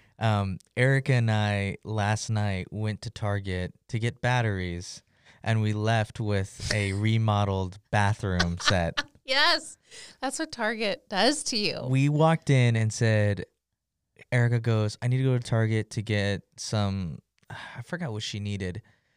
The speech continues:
Speaker 1: We needed P B two for our protein shakes.
Speaker 2: Oh, yeah. That sounds good.
Speaker 1: And she wanted, oh, she wanted coffee creamer 'cause she has a little fridge for her desk.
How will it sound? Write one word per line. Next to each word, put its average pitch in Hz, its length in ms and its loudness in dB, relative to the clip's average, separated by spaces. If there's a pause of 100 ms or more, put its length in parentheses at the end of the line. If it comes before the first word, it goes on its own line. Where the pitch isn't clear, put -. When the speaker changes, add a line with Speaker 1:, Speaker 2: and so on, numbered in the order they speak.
(140)
Speaker 1:
We 131 100 -2
needed 143 300 0
P 135 220 2
B 123 160 2
two 107 400 2
for 101 180 -4
our 92 140 0
protein 104 500 -2
shakes. 87 340 -6
Speaker 2:
Oh, 277 180 0
yeah. 269 440 0
That 302 160 0
sounds 269 320 -2
good. 226 260 0
Speaker 1:
And 135 120 2
she 160 180 0
wanted, 151 340 0
oh, 147 160 0
she 123 160 -2
wanted 160 260 0
coffee 160 360 0
creamer 101 340 -4
'cause 113 140 -6
she - 120 -4
has 110 140 0
a 110 60 -2
little 104 320 -2
fridge 113 460 -2
for 101 120 -6
her 92 120 -6
desk. 98 260 -4